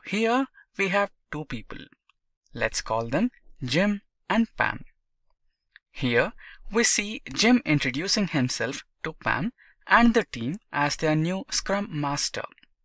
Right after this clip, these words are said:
Pam is now expressing interest in becoming a Scrum Master herself and is asking for some guidance from Jim. Happy to help, Jim starts. First, let's talk about Scrum.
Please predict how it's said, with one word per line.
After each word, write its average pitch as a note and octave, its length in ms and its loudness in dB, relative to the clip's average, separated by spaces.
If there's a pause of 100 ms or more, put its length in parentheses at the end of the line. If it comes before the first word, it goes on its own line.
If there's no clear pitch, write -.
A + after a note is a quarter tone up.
(540)
Pam C4 340 8
is F3+ 220 2
now F3+ 280 4
expressing C3+ 600 -2
interest B2 500 -4
in D3 160 0
becoming D3 460 -2 (240)
a - 120 4
Scrum F3+ 360 2
Master C3 540 0
herself C3+ 460 -2 (580)
and B2 180 2
is - 180 -4
asking B2 360 2
for A#2+ 140 -6
some A#2 160 -4
guidance F#3+ 500 2 (160)
from A#3+ 360 2
Jim. A#2 240 -4 (680)
Happy B2 320 0
to A2 120 0
help, F#3+ 360 -2 (320)
Jim B3 260 6
starts. - 600 -4 (1300)
First, - 420 -2 (320)
let's C4+ 320 4
talk A3 240 0
about D#3 340 0 (140)
Scrum. - 580 -2